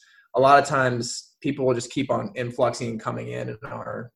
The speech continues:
people will be meeting with people, and you just don't want that many people in there at one time.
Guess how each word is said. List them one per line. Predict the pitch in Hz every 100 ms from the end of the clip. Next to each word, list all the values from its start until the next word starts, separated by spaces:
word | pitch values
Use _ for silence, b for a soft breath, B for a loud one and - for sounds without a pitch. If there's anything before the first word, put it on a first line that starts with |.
| -
people | 135 127
will | 110
be | 110
meeting | 127 143
with | 117 117
people, | 113 113 117 -
and | 120
you | 123
just | 123
don't | 127 113
want | 113
that | 120 120
many | 117
people | - 117 117 117
in |
there | 117 113
at | -
one | 110 110
time. | - 113 120